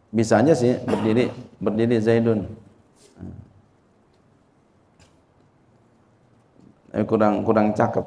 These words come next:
Yang bagus adalah ya, Zaidun berdiri. Itu kalau gitu Zaidun berdiri. Ya.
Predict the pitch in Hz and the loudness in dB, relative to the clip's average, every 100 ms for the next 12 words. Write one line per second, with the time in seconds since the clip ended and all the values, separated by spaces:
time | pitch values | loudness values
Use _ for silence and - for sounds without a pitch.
0 | - 98 101 101 92 123 - 98 95 113 | -6 -8 -2 0 0 0 -2 -2 -2 -2
1 | - - - - - _ _ - 98 107 | -6 -16 -20 -20 -20 _ _ -10 -6 -8
2 | - - 98 107 95 101 131 123 117 127 | -10 -14 -4 0 2 2 0 0 0 0
3 | 113 - - - - - - _ _ _ | -2 -6 -14 -20 -20 -20 -20 _ _ _
4 | _ _ - _ - 123 113 110 107 123 | _ _ -20 _ -2 2 4 2 2 0
5 | - 113 107 123 127 117 127 117 120 - | 2 4 4 4 2 2 2 2 0 -8
6 | - - _ _ _ _ _ _ _ _ | -20 -20 _ _ _ _ _ _ _ _
7 | _ _ - - _ _ _ _ _ - | _ _ -20 -20 _ _ _ _ _ -20
8 | _ - 110 | _ -2 0